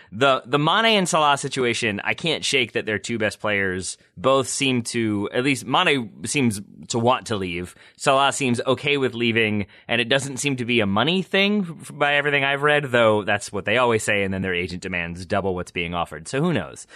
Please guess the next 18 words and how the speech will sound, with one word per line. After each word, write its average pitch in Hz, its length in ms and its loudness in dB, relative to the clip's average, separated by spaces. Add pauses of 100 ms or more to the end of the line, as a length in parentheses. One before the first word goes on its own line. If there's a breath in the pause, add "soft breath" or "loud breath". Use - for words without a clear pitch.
(160 loud breath)
But 170 140 2
it 180 140 2
just, 220 240 0 (260 loud breath)
there's 175 340 2 (440 soft breath)
more 190 360 6
uncertainty 156 580 2
at 127 60 0
Liverpool 117 420 2
than 98 140 0
I 98 80 0
think 101 240 -4
I 107 160 0
am 101 100 -2
used 110 400 -2
to, 87 340 -4 (220 soft breath)
and 107 420 -2
for 123 140 -4
s-, 113 140 -6